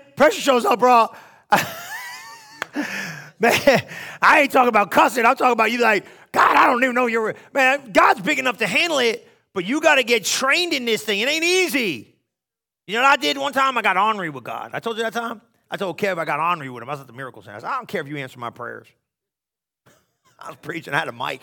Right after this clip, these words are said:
Where that mic at? <laughs> I had a mic. I was like, "God, <laughs> I'm preaching.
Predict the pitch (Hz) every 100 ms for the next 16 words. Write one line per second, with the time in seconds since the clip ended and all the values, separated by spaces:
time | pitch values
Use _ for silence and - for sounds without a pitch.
0 | _ _ _ _ _ _ _ - - -
1 | 269 226 180 165 139 120 143 226 156 -
2 | - 175 131 160 185 151 127 - - -
3 | _ _ _ _ 339 381 220 - - _
4 | - - _ _ _ _ _ - - 320
5 | 330 - 165